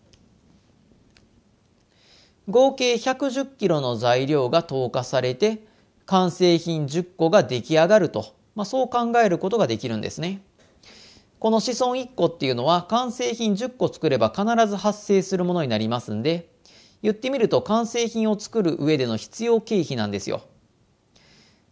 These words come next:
だから、完成品十個作るのに合計百十キロの材料を投下しなければいけないと捉えることができるので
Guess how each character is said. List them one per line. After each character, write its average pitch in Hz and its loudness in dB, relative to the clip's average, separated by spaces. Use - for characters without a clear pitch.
だ 233 0
か 226 6
ら、 180 12
完 254 0
成 262 0
品 240 -2
十 240 -4
個 214 -2
作 - -4
る 175 2
の 156 -2
に 127 -4
合 196 2
計 196 4
百 220 -2
十 226 -4
キ 202 -6
ロ 147 -2
の 123 -2
材 117 4
料 151 4
を 120 0
投 131 -4
下 170 -2
し 165 -4
な 226 0
け 220 -6
れ 180 2
ば 117 4
い 117 -2
け 185 -2
な 233 0
い 226 -2
と 175 0
捉 131 4
え 135 2
る 120 0
こ 110 -4
と 127 -2
が 110 0
で 104 -2
き 135 -10
る 117 -4
の 110 -4
で 185 -4